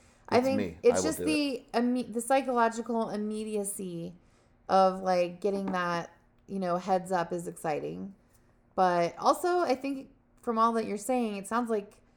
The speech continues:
Speaker 1: everybody needs to be following some of these new coaches on the staff because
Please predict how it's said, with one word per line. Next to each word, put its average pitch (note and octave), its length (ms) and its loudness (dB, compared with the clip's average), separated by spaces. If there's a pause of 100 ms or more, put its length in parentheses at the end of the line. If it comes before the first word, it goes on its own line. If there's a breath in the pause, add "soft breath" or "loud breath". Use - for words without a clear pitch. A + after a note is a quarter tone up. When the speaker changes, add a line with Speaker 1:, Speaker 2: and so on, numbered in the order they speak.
(300 soft breath)
Speaker 1:
everybody A3+ 420 4
needs A3 380 -4
to G3+ 220 2
be F#3 180 -6
following G3+ 580 4
some F#3 220 -2
of F#3 160 -2
these F3 440 -8
new F#3+ 160 -6
coaches F3 680 -2
on F3 200 -4
the E3+ 80 -8
staff G3 440 2
because F3 380 -8